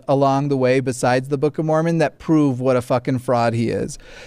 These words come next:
So Zelph is a figure of interest in Mormon studies. In June, May and June of eighteen thirty-four, Joseph Smith led an expedition known as Zion's Camp, uh, on a march from Kirtland to Jackson County, Missouri.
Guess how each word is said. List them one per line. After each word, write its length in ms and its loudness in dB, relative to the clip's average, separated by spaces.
So 160 2
Zelph 360 -2
is 120 -6
a 60 -6
figure 280 -2
of 80 -2
interest 320 -4
in 80 0
Mormon 300 0
studies. 540 0
In 180 0
June, 540 2
May 260 2
and 100 0
June 240 0
of 80 -2
eighteen 280 -2
thirty-four, 640 0
Joseph 280 -2
Smith 240 -4
led 160 2
an 100 -2
expedition 720 -2
known 220 0
as 120 -4
Zion's 440 -2
Camp, 460 -4
uh, 360 2
on 140 2
a 40 0
march 320 0
from 200 -8
Kirtland 720 -2
to 120 -12
Jackson 440 -2
County, 400 -2
Missouri. 580 -2